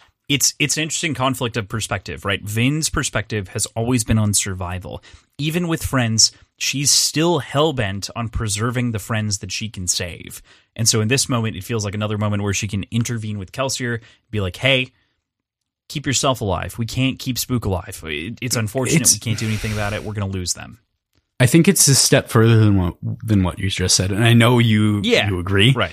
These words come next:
Speaker 2: but that she can save without risking herself, her own life.
Speaker 1: Right, right.
Speaker 2: Like, without
Speaker 1: Yeah.
Speaker 2: sacrificing herself, what she can save.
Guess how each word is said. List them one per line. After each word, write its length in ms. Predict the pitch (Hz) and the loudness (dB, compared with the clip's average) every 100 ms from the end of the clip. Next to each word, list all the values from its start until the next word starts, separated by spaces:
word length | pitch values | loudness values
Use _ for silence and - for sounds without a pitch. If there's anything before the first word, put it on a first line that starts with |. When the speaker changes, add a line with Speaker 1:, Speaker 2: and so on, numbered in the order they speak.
| - _ | -8 _
Speaker 2:
but 300 | - 120 - - - | 4 4 2 -18 0
that 200 | 131 131 | 2 4
she 180 | - 175 | 6 6
can 140 | 180 | 6
save 300 | 147 151 139 120 | 6 6 6 6
without 280 | 117 113 104 | 6 4 4
risking 340 | 110 - 110 | 4 4 4
herself, 460 | 98 95 - 95 - | 2 2 2 0 -2
her 300 | 104 110 98 | 0 2 2
own 180 | 90 78 - | 0 -6 -10
life. 280 | 95 - - _ - | -12 -12 -16 _ 0
Speaker 1:
Right, 320 | 370 302 - _ | 2 2 -2 _
right. 300 | 156 147 - _ _ - | 0 0 0 _ _ 0
Speaker 2:
Like, 240 | 110 98 | 2 6
without 220 | 127 147 156 | 6 8 6
Speaker 1:
Yeah. 40 | |
Speaker 2:
sacrificing 840 | 151 - 143 151 190 180 160 156 156 | 4 4 4 4 4 4 4 4 4
herself, 720 | 143 131 131 98 98 - - _ _ _ _ _ _ - | 4 4 4 2 -2 -10 -12 _ _ _ _ _ _ 0
what 160 | 117 104 | 2 4
she 120 | 107 | 2
can 140 | 92 | 0
save. 340 | - 71 - | -4 -8 -12